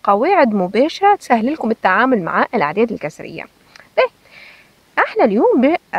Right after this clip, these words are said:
باش نطبقوا ال-، الجمع، أبسط حاجة نعرفوها كيفاش باش نجمعوا الأعداد الكسرية، أو أول حاجة، أول عملية تعلمناها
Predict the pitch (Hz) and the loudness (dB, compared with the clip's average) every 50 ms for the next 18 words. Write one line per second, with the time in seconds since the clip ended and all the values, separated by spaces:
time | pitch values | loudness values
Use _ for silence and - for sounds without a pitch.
0 | 185 202 202 - - 196 180 175 - 311 453 466 - _ - 415 440 508 - - | -6 -6 -8 -8 -8 -8 -8 0 0 0 0 0 -6 _ 2 2 2 2 2 0
1 | - 233 220 214 208 196 196 190 185 185 185 185 - - 294 370 370 330 415 453 | -2 0 0 0 0 0 0 0 2 2 0 0 0 2 2 2 4 4 4 4
2 | 403 359 311 - _ 311 330 320 - - 339 330 - - - 339 339 320 311 285 | 2 2 -2 -2 _ 0 0 0 0 0 -2 -2 0 -2 2 2 2 4 4 2
3 | 285 285 277 262 262 - - 359 359 320 330 370 381 - _ _ _ - 269 269 | 4 4 2 2 0 -2 -2 -2 -2 0 -2 -6 -6 -8 _ _ _ -8 -6 -6
4 | - - 330 330 330 330 - - - - 254 - - 262 277 285 269 269 254 269 | -4 -2 0 0 0 0 -4 -8 -10 -10 -12 -6 -2 0 0 2 2 2 0 0
5 | 277 - 233 226 208 214 220 247 240 247 233 - 226 - - 202 208 254 - 233 | 0 0 0 0 0 0 0 0 0 0 -4 -6 -8 -6 -6 -6 -4 -2 0 0
6 | 254 - 381 415 359 294 254 233 226 - - 254 220 175 170 - - - 240 233 | 2 2 2 2 4 4 2 2 0 -2 -2 -2 -2 -2 -6 -8 -8 -6 -4 -2
7 | 214 180 175 214 220 208 214 277 302 277 233 208 208 196 220 208 190 180 175 190 | 0 0 0 0 0 -2 -2 -2 0 0 0 0 2 0 0 0 -2 -4 -2 0
8 | 233 320 330 269 | 0 0 0 -2